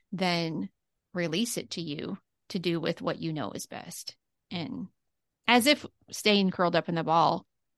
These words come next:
controls the narrative either, but somehow I think we think it does.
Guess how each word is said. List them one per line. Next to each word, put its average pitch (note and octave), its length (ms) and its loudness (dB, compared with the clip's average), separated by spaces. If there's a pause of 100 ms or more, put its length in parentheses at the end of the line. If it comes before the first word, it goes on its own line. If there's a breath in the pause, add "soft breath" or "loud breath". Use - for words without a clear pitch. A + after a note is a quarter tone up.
controls F3 400 4
the F3+ 80 -2
narrative E3+ 420 0
either, E3+ 260 2
but - 140 -2
somehow F3+ 460 0 (760)
I F#3+ 40 -4
think F3 220 -8
we F3+ 80 -2
think D#3+ 180 -8
it - 80 -10
does. - 260 -12